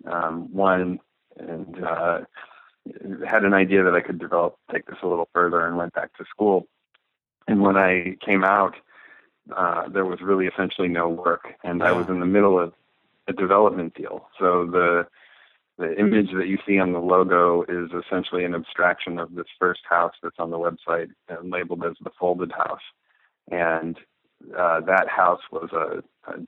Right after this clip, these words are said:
Speaker 1: a project that I did, uh, everything from purchasing the land to doing the design to selling, selling the house.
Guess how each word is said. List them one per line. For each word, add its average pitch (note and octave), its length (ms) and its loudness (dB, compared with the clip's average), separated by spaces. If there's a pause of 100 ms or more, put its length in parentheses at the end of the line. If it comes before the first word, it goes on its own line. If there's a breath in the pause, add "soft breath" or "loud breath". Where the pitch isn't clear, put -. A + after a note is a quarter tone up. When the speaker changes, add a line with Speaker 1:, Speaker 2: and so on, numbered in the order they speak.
(280)
Speaker 1:
a - 120 -20
project F2 540 2
that E2+ 160 -2
I E2 300 0 (580)
did, F2+ 280 -2 (520)
uh, D#2+ 280 -4
everything F2 520 -2 (100)
from D#2+ 400 -4 (720 soft breath)
purchasing F#2+ 460 0
the E2+ 80 -2
land E2+ 480 -2 (160)
to E2 460 -4
doing F2+ 240 -2
the E2+ 60 -6
design E2 640 -2
to D#2+ 200 -8
selling, E2+ 400 -4 (400)
selling E2+ 280 -2
the D#2+ 60 -6
house. E2+ 360 2